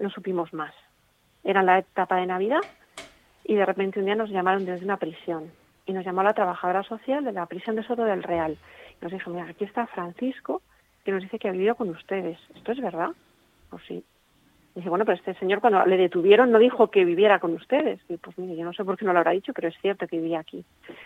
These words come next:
Bueno, a Francisco cuando le detuvieron, le dio vergüenza reconocer que vivía con nosotros, no quería involucrarnos en ese lío que era la detención,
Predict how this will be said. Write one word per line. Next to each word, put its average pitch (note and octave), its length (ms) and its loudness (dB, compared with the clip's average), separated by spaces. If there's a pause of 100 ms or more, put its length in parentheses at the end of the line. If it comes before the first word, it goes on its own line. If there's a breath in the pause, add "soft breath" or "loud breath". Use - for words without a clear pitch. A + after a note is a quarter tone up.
(200 loud breath)
Bueno, A3+ 160 0
a - 20 -6
Francisco E3+ 460 -6
cuando G3 220 0
le F3 80 2
detuvieron, G3+ 680 2 (840 loud breath)
le F#3 100 0
dio F#3+ 120 4
vergüenza G#3+ 640 2 (220)
reconocer F#3+ 540 0
que A3 140 2
vivía G#3+ 640 2
con F3+ 180 -4
nosotros, B3+ 880 4 (440 loud breath)
no G#3 120 2
quería G#3 580 2
involucrarnos F#3 720 2
en E3 120 -6
ese F3 320 -2
lío G3 420 4 (160)
que - 80 -6
era F3 100 -4
la F3 120 2
detención, F#3+ 640 -4